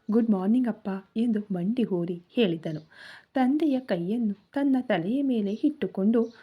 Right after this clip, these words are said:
ಅವರು ಮಗನ ಕಡೆ ಪ್ರೀತಿಯಿಂದ ನೋಡಿದರು. ಎಷ್ಟು ಪೂಜೆಗಳು, ಎಷ್ಟು ವ್ರತಗಳನ್ನು ಮಾಡಿದೆವು, ಆದರೂ ಯಾವ ದೇವರಿಗೂ ನನ್ನ ಮೇಲೆ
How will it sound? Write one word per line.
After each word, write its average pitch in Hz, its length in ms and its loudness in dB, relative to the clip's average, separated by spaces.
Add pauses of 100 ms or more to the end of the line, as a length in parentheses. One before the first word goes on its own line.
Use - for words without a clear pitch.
(760)
ಅವರು 262 580 2
ಮಗನ 214 420 2
ಕಡೆ 190 280 -4
ಪ್ರೀತಿಯಿಂದ 190 760 -2 (280)
ನೋಡಿದರು. 170 640 0 (1160)
ಎಷ್ಟು 285 380 2
ಪೂಜೆಗಳು, 214 760 0 (140)
ಎಷ್ಟು 277 280 0
ವ್ರತಗಳನ್ನು 233 720 0
ಮಾಡಿದೆವು, 185 640 -2 (200)
ಆದರೂ 247 500 2 (240)
ಯಾವ 247 360 0 (120)
ದೇವರಿಗೂ 226 480 -4 (240)
ನನ್ನ 277 240 2
ಮೇಲೆ 208 360 0